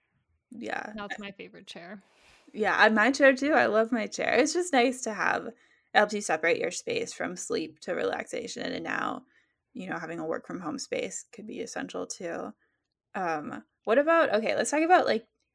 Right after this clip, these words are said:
Speaker 1: day one, you just got your keys, you're moving in. I feel like there are a few things that are essentials.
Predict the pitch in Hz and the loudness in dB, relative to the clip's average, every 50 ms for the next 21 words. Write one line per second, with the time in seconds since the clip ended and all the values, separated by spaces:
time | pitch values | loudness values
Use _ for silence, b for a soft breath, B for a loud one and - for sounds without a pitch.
0 | _ _ _ - - 196 202 214 233 226 214 202 196 196 196 190 180 175 180 180 | _ _ _ -4 -2 0 4 6 6 6 6 6 4 2 0 -2 -4 -4 -4 -4
1 | 180 - 226 - - 220 226 226 - 202 190 185 196 190 180 180 180 180 180 190 | 0 2 2 4 4 2 0 -2 -4 -4 -2 -2 -2 -2 -4 -4 -4 -6 -6 -6
2 | 196 180 175 170 165 165 165 170 - - - 190 226 240 254 254 247 233 226 - | -6 -6 -6 -6 -6 -6 -8 -8 -10 -10 -6 -2 0 0 0 0 0 -2 -2 -2
3 | 233 254 269 - 208 202 185 185 180 185 185 185 - 95 - - - - 170 165 | -4 -4 -2 0 0 0 0 -2 -4 -8 -10 -8 -6 -4 -4 -4 -4 -6 -4 -4
4 | - 92 95 - - - - - - - - - - - - 104 - - - | -4 -4 -4 -6 -6 -6 -6 -8 -8 -8 -8 -6 -6 -6 -6 -8 -8 -10 -16